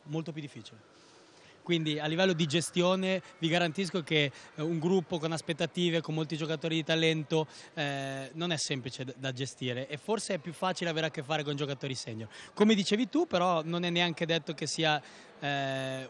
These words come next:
inesperto per questo livello, perché è un campionato nuovo per tutti, un campionato nuovo con cinque under, qualcuno con sei o con sette addirittura, scelte societarie, e quindi credo di conoscere bene i giocatori e di poter lavorare bene.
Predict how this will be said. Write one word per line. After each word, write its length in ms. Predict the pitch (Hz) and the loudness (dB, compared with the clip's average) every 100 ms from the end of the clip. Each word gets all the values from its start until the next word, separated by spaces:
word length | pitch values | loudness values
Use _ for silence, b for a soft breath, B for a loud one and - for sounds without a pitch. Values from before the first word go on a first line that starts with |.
| - | -4
inesperto 680 | 180 175 160 - 175 185 180 | 0 0 0 2 2 2 0
per 140 | 165 | -2
questo 220 | 156 160 | -2 -2
livello, 520 | 196 185 185 196 220 220 | 0 2 2 4 4 2
perché 500 | - 165 147 160 170 | 2 0 2 2 4
è 20 | |
un 120 | 175 | 2
campionato 480 | 165 156 165 165 170 | 0 0 2 2 2
nuovo 300 | 165 175 170 | 4 4 2
per 180 | 180 170 | -2 -2
tutti, 360 | 220 127 - | -2 -2 -6
un 360 | 107 - - - | -12 -12 -20 -6
campionato 360 | 156 147 160 | -4 -2 -2
nuovo 420 | 160 165 160 160 151 B B | 2 2 2 -2 -6 B B
con 200 | - 151 | -4 -4
cinque 440 | - 170 160 180 | -2 -2 0 2
under, 360 | 190 208 214 170 | 4 4 2 0
qualcuno 380 | - 147 160 160 | -2 -4 -2 -4
con 180 | 147 151 | -4 -4
sei 200 | 170 160 | 0 -2
o 80 | |
con 160 | 139 147 | -2 -4
sette 380 | - 165 170 151 | -2 -2 -2 -6
addirittura, 760 | 135 135 135 190 208 151 131 127 | -4 -6 -4 -2 0 -2 -4 -10
scelte 360 | 127 147 131 131 | -8 -6 -6 -8
societarie, 640 | 139 160 139 190 233 277 - B B | -8 -8 -6 -4 -4 -8 -12 B B
e 120 | B 156 | B -4
quindi 280 | 196 214 | -2 -2
credo 260 | 180 175 160 | 0 0 2
di 120 | 151 | 0
conoscere 420 | 151 160 160 165 156 | -2 -4 -2 -2 -2
bene 160 | 160 | 0
i 60 | 151 | -2
giocatori 640 | 156 180 - 202 214 233 | -4 -6 -2 0 0 0
e 360 | 202 147 143 135 135 160 | 0 -2 -2 -6 -8 -8
di 100 | 156 | -8
poter 320 | - 143 151 | -8 -6 -4
lavorare 380 | 151 147 143 139 | -2 -2 0 0
bene. 540 | 139 151 170 185 - | 0 2 0 -4 -12